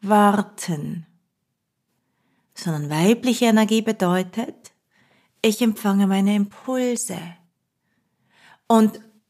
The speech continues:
ich empfange meine Impulse entweder von außen, manchmal kommen Impulse von außen,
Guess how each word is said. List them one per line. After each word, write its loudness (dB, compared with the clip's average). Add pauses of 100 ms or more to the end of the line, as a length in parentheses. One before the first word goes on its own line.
(260)
ich -2
empfange 2
meine 2
Impulse 0
entweder 2
von -6
außen, -2
manchmal 0
kommen -2
Impulse -2
von -8
außen, -4